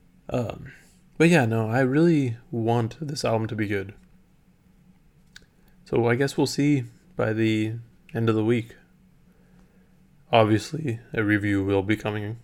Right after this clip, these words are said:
<laughs> about, like, on that. It might actually drop sooner <laughs> than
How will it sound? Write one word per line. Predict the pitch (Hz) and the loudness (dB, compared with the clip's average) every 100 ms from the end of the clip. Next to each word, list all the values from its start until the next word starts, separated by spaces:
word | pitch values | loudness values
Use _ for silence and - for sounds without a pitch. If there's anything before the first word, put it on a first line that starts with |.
| _ _ | _ _
<laughs> | - - - | -16 -14 -8
about, | 127 - 101 113 - 120 | -4 -2 -2 -4 -14 -10
like, | 127 104 - | -6 -6 -6
on | 113 101 | -8 -6
that. | 104 113 - - - - - - - - - - | -6 -6 -10 -20 -20 -20 -20 -20 -20 -20 -20 -4
It | 170 | 0
might | 196 202 | 2 2
actually | 202 185 190 | 0 0 2
drop | 180 170 | 2 2
sooner | - 151 110 107 | 2 6 6 4
<laughs> | 127 | 4
than | 123 117 113 | 8 8 10